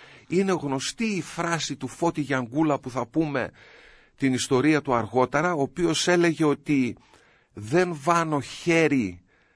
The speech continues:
να κλέψω κάποιον που είναι φτωχός και δεν μπορεί να ζήσει την οικογένειά του.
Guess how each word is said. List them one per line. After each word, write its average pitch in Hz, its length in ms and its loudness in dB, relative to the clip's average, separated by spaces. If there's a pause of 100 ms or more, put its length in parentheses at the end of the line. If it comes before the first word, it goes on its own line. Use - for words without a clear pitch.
(180)
να 123 200 -2
κλέψω 151 580 0
κάποιον 139 640 -4
που 139 120 -6
είναι 147 200 0
φτωχός 123 760 -2
και 120 140 -4
δεν 135 180 4
μπορεί 127 320 0
να 123 160 0
ζήσει 123 400 -2
την 113 160 -4
οικογένειά 113 680 -2
του. - 200 -18